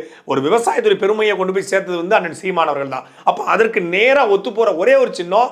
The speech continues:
விவசாய சின்னம். இந்த சின்னம் கிடைத்ததால மட்டும் அவர் விவசாயத்தை பத்தி பேசல. சின்னம் கிடைப்பதற்கு முன்பாகவே கடந்த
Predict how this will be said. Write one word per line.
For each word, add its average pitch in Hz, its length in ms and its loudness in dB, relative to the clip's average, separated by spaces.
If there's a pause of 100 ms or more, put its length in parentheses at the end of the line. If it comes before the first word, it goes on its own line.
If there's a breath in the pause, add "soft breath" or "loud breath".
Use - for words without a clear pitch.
(260 loud breath)
விவசாய 190 400 2
சின்னம். 160 300 -6 (600)
இந்த 113 120 -10
சின்னம் 196 440 -2
கிடைத்ததால 214 540 2
மட்டும் 202 360 0 (180 loud breath)
அவர் 180 160 2
விவசாயத்தை 202 440 2
பத்தி 175 220 -8
பேசல. 175 220 0 (340 loud breath)
சின்னம் 226 400 0
கிடைப்பதற்கு 214 480 0
முன்பாகவே 202 560 2
கடந்த 196 260 -4